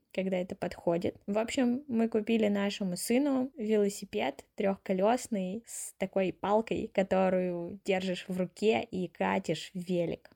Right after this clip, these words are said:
Тогда сын еще был довольно мелок, сейчас ему пять, тогда ему было три, даже меньше, два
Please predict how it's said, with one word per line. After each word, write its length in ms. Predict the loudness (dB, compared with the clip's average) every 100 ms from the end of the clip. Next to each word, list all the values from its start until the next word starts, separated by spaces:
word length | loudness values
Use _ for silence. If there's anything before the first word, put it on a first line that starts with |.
| -2
Тогда 520 | 0 2 0 0 -2
сын 340 | -6 0 2 2
еще 220 | 2 0
был 280 | 0 0 0
довольно 400 | 0 2 2 0
мелок, 520 | -2 -2 0 -2 -4
сейчас 400 | -8 -6 -4 -4
ему 160 | -4 -4
пять, 400 | -4 -2 -2 -4 -14
тогда 320 | -8 -6 -4 -6
ему 240 | -6 -8
было 500 | -8 -6 -4 -4 -6 -10
три, 320 | -6 -4 -4 -2
даже 440 | -2 -2 -4 -10 -8
меньше, 720 | -6 -4 -4 -4 -2 -2 -4
два 640 | -8 -10 -8 -6 -4 -4 -6